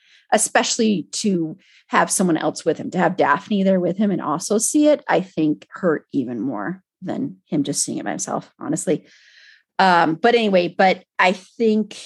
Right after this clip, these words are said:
when he sits down with Debbie after Justin decides to leave, and Debbie and Brian scenes are always usually <laughs> some of my favorites 'cause Debbie can call him out better than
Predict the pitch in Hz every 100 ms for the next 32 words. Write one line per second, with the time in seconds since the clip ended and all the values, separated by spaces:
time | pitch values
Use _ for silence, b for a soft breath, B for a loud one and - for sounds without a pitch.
0 | - _ _ 196 202 190 208 180 - -
1 | 254 - 233 202 190 175 180 _ 170 160
2 | 135 160 185 - _ - 156 - 196 160
3 | 180 b b - 160 - 175 147 185 -
4 | 151 147 - 175 170 170 156 185 _ _
5 | _ _ _ _ _ _ _ _ _ _
6 | 180 180 180 180 175 170 147 _ _ 180
7 | - 247 320 330 240 214 196 - 185 180
8 | 180 190 202 214 202 196 170 156 175 180
9 | 185 185 208 - 240 277 277 302 - -
10 | 190 226 226 - - 214 190 240 254 302
11 | - 240 220 202 185 226 196 190 180 180
12 | 185 _ _ _ _ - 185 220 208 202
13 | 190 180 175